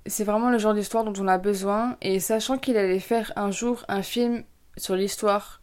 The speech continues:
qui liait les deux personnes, Nick Vallelonga a demandé à son père de lui raconter une nouvelle fois ce qui s'était passé lors des entretiens filmés. Il s'est également longuement entretenu avec Shirley.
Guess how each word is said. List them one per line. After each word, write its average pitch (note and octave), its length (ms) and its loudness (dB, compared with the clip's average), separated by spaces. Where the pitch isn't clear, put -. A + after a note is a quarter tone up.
qui F#3+ 140 -8
liait F#3 200 2
les F3+ 140 2
deux F3 120 2
personnes, A3 460 2
Nick A3+ 640 -2
Vallelonga F#3+ 640 2
a F#3+ 220 0
demandé G3+ 840 2
à G3 100 -2
son F#3+ 200 -2
père A#3 280 4
de G#3+ 80 0
lui F#3 120 0
raconter G3+ 680 0
une F#3+ 80 -2
nouvelle G#3 320 2
fois G#3+ 220 0
ce - 100 -4
qui G3 80 -10
s'était F#3+ 240 -4
passé A3 500 0
lors F#3+ 240 2
des F#3 160 0
entretiens F#3+ 360 -2
filmés. F3+ 420 -4
Il G#3+ 120 2
s'est A3 180 6
également G#3+ 360 6
longuement A#3 300 6
entretenu A3 360 2
avec F#3+ 640 0
Shirley. G3+ 600 0